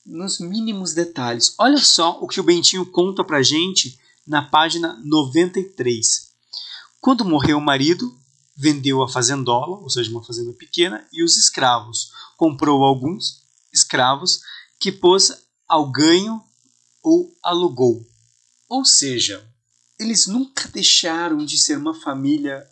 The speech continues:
eh, burguesa, uma família detentora de terras,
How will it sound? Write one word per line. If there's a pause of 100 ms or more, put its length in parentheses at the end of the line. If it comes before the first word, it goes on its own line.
eh,
burguesa, (140)
uma
família (580)
detentora
de
terras,